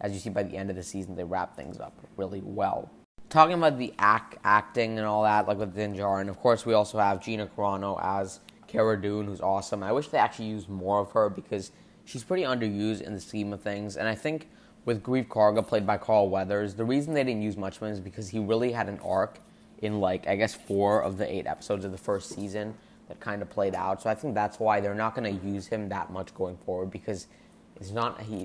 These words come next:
doesn't have as much of a place, but I think it'd still be great to see more of Cara Dune. But moving on from that, of course, we have the directing, and we had, I guess, a few returning directors this season. Firstly, Dave Filoni directed a phenomenal episode this season,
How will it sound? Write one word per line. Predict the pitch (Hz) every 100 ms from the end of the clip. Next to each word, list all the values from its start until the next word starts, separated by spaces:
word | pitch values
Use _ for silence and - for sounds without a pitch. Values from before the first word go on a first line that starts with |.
| -
doesn't | 107 110
have | 127 98
as | 95
much | 101 101
of |
a | 95
place, | 90 92 92 104 -
but | 98
I | 95
think | 117 110
it'd | - 98
still | - 113
be | 104
great | 90 92
to | -
see | 101
more | 95 92
of |
Cara | - 101 90
Dune. | 90 92 95 110 - - - - - - -
But | 139
moving | 180 214 220
on | 185
from | 143 113
that, | 113 113
of | -
course, | 135 135
we | 151
have | 127
the | 104
directing, | 92 101 95 104 - 113 117 113
and | 107 110
we | 113
had, | 135 131 131 - - - - -
I | 131
guess, | 170 -
a |
few | 135 - 175
returning | 165 113 127 117 120
directors | 107 95 98 - 117 104
this | 110
season. | - 117 110 110
Firstly, | 127 135 151
Dave | 110 87 107 101
Filoni | 101 98 95 101 101 95
directed | 98 98 - 98
a |
phenomenal | - 101 98 98 95 107 104 90
episode | 73 - - 98 98
this | 90
season, | - 101 101 98